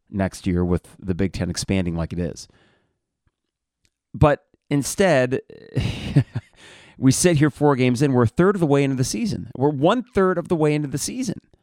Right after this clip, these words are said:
And there's still more questions than answers. Now, maybe I and other media people didn't do a good enough job equating that into our predictions and prognostications for this team.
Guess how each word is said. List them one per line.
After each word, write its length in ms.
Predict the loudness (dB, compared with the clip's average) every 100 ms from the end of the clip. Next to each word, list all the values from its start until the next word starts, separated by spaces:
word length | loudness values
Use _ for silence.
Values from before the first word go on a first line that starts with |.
| _ _ _ _ _ _ _ _ -2
And 140 | 2
there's 160 | 2 2
still 160 | 2
more 180 | 0 0
questions 400 | 0 0 0 -4
than 120 | -2
answers. 480 | -2 -4 -6 -12 -6
Now, 380 | 0 2 2 -2 _ _ _ _ _ -2
maybe 680 | 2 4 4 2 2 0 -4 _ -2
I 280 | 2 4 2
and 160 | -2
other 140 | -2 -2
media 280 | 0 0
people 260 | 0 -2 -2
didn't 200 | -2 0
do 100 | 0
a 40 |
good 120 | 0 0
enough 160 | 0
job 420 | 0 0 2 0 -4
equating 580 | -10 -4 -2 0 0
that 320 | 0 0 -2 -2
into 380 | -6 -4 -2 2
our 340 | 4 4 2 -4 _ _ _ _
predictions 600 | 0 2 2 0 -4 0
and 240 | 0 0 -2
prognostications 960 | 0 0 2 -2 -2 -4 -4 -2 -6
for 180 | -4 -2
this 220 | 0 0
team. 480 | 0 -2 -2 -4 -8